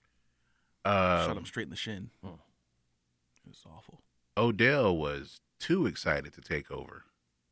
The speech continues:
Speaker 2: Odell is the guy with the, with the diamonds in his,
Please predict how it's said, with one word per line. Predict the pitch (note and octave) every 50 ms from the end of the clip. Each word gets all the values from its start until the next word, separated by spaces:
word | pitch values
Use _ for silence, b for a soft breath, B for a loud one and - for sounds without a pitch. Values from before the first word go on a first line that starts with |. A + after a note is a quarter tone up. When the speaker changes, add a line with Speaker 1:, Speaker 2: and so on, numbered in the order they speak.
| _ _ _ _ _ _ _ _ _ -
Speaker 2:
Odell | D#2+ E2 D2+ F#2 F#2+ G2 F#2+ F#2
is | F2 -
the | - D#2
guy | E2+ E2 E2 E2
with | D#2+ D#2 D#2+ D#2 _ -
the, | D#2 D2+ D2+ D2+ D2 C#2+ -
with | - D2 - -
the | D2+ C#2+
diamonds | C#2+ D#2 D2+ D2+ D2+ C#2+ C#2+ C#2 C#2 C#2+
in | C#2 C2
his, | D2 -